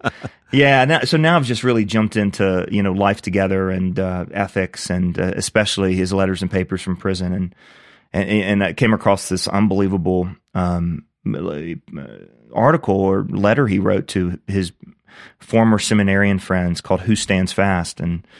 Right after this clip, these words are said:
Speaker 2: it's worth Googling and seeing. It's, it's, uh, because he, what he lands on is reason's not enough, virtue's not enough, uh, principle, duty is not enough, freedom is not enough. The only thing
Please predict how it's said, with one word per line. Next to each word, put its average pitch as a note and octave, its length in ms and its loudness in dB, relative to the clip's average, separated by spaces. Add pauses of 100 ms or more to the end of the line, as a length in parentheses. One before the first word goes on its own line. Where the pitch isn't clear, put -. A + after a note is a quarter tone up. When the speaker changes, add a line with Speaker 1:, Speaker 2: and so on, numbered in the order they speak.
(240)
Speaker 2:
it's - 220 -2
worth G#2+ 220 0
Googling G2 420 2
and F2+ 100 0
seeing. F#2+ 680 -2
It's, - 160 -16
it's, - 300 -8
uh, G1+ 840 -10 (180)
because A2 240 0
he, A#2+ 80 2
what A#2 180 2
he G#2+ 100 4
lands G#2 340 4
on F#2 180 2
is F#2 240 -4 (260)
reason's A2 460 2
not G2 200 2
enough, F#2 420 0
virtue's G2 520 0
not F2+ 200 -2
enough, F2 480 -4 (420)
uh, F#2 160 2
principle, A2 600 0
duty G2+ 360 2
is F#2 100 -2
not F2 200 0
enough, E2+ 460 -2 (320)
freedom B2 420 2
is F2+ 100 -2
not F#2 180 0
enough. F2+ 520 -2
The G#2 120 0
only A2 200 4
thing G#2 480 -2